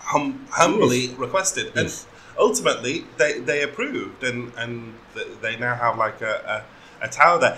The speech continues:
Speaker 1: And it's surprising how much you can get done just by being nice, by being hu-, human.
Speaker 2: Yeah, and, and what you're giving, that example, is exactly in everything, ethics, whatever it is in your business. I'm saying, let's not forget our human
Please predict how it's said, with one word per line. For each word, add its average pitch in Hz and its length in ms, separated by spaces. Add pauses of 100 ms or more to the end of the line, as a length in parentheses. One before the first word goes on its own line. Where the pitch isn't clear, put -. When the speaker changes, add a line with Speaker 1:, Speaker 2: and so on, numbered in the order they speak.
(120)
Speaker 1:
And 190 140
it's 175 100
surprising 196 760
how 180 280
much 180 240
you 160 60
can 135 180
get 135 260
done 147 220
just 135 200
by 151 160
being 139 320
nice, 185 520
by 135 160
being 170 340
hu-, - 200 (280)
human. 127 600
Speaker 2:
Yeah, - 60
and, 117 260
and 120 380
what 123 260
you're 147 160
giving, 104 340
that 113 200
example, 107 600
is 101 140
exactly 127 580
in 135 220
everything, 165 640 (100)
ethics, 160 480
whatever 147 420
it 127 160
is 107 180
in 104 100
your 101 140
business. 107 560 (280)
I'm 107 160
saying, 123 480 (220)
let's 139 260
not 135 220
forget 117 460
our 107 160
human 113 500